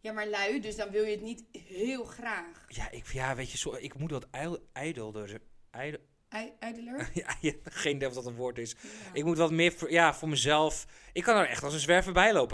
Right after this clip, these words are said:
Speaker 2: een week lang. Dat ik mijn haar niet doe, niet naar de kapper ben gegaan. Dan zie ik er echt uit als een of andere zwerver. En het interesseert me echt geen reet.
Speaker 1: Ja, maar
Speaker 2: En dan
Speaker 1: als
Speaker 2: kijk ik
Speaker 1: het je
Speaker 2: op
Speaker 1: niet
Speaker 2: foto's en dan denk
Speaker 1: interesseert.
Speaker 2: ik, "Jezus, doe eens even wat aan jezelf. Fatsoeneer jezelf even."
Speaker 1: Maar vind je dus dat je haar daar wel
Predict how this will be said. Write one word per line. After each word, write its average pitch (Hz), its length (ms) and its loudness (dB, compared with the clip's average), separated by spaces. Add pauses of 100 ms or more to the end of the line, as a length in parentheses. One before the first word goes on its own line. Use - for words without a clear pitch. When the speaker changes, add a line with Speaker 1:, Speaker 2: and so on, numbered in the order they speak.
Speaker 2:
een 117 60 0
week 113 140 -4
lang. 113 120 -4
Dat 113 100 -8
ik 120 60 -10
mijn 123 100 -4
haar 135 200 4
niet 135 160 -4
doe, 131 220 -2
niet 127 120 -6
naar 120 100 -4
de 120 80 -6
kapper 135 260 2
ben 127 180 0
gegaan. 120 520 -2 (300)
Dan 156 80 -8
zie 131 140 -6
ik 107 80 -10
er 123 60 -8
echt 120 200 -8
uit - 80 -6
als 131 180 -6
een 151 140 -6
of 147 80 -8
andere 156 200 -2
zwerver. 175 420 2
En - 760 -20
het 127 40 -8
interesseert 135 380 -4
me 156 60 -8
echt 147 160 -6
geen 165 120 0
reet. 160 480 2
Speaker 1:
Ja, 208 60 -12
maar 262 140 -4
Speaker 2:
En 208 60 -8 (100)
dan - 0 - (100)
Speaker 1:
als 147 40 -6
Speaker 2:
kijk - 60 -2
ik 170 80 10
Speaker 1:
het 160 100 6
je - 40 -4
Speaker 2:
op 135 60 -4
Speaker 1:
niet - 80 -12
Speaker 2:
foto's 175 300 6
en - 40 -8
dan 151 100 -2
denk 147 100 0
Speaker 1:
interesseert. 143 400 2
Speaker 2:
ik, 160 60 4
"Jezus, 117 200 -8
doe 147 140 -4
eens 156 120 -4
even 110 120 -14
wat 113 120 -8
aan 110 100 -4
jezelf. 107 340 -6
Fatsoeneer 147 420 -6
jezelf 110 340 -6
even." 107 420 -12 (200)
Speaker 1:
Maar 202 160 -10
vind 269 200 -6
je 269 100 -6
dus 240 280 -10
dat 226 240 -12
je 247 60 -10
haar 226 400 -4
daar 214 180 -2
wel 214 200 -2